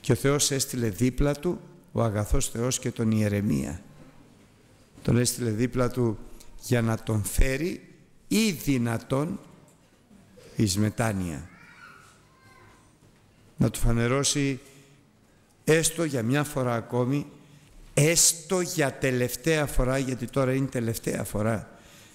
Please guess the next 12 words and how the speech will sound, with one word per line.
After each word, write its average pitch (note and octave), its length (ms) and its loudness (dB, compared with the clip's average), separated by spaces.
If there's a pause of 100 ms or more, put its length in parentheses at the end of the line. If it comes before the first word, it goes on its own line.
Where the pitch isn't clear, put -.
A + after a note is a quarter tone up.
(100)
για A2+ 140 2
τελευταία A#2 520 0
φορά A#2 480 2 (1900)
την A#2 220 6
οδόν A2 340 2
της - 100 -6
σωτηρίας. - 800 -4 (2000)
Και A#2 120 4
την G#2+ 180 0
οδόν G#2+ 260 0
της - 160 -4
απώλειας. G#2 720 0